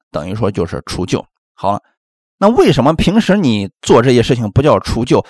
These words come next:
偏偏在今天做的时候就叫除旧了呢？你问他们的时候，他们很多人就不知道了，说：“哎呀，过年了嘛，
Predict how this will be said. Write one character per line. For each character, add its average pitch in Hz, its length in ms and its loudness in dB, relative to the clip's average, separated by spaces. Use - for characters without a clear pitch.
偏 180 120 0
偏 190 80 0
在 127 140 0
今 208 180 0
天 214 80 0
做 160 140 0
的 104 60 -4
时 113 80 -6
候 101 80 -4
就 107 60 -4
叫 95 120 -4
除 95 240 -8
旧 101 160 -4
了 92 60 -6
呢？ 80 120 -10
你 127 100 0
问 190 120 0
他 160 160 0
们 170 100 -2
的 - 60 -2
时 120 100 -4
候， 120 100 0
他 123 60 -4
们 120 100 -4
很 92 140 -8
多 104 100 -6
人 98 120 -4
就 104 80 -6
不 104 160 -4
知 - 100 -14
道 80 160 -4
了， 78 100 -16
说 71 140 -10
：“哎 98 60 -6
呀， 95 180 -8
过 - 140 2
年 85 200 -8
了 196 140 -2
嘛， 104 160 -2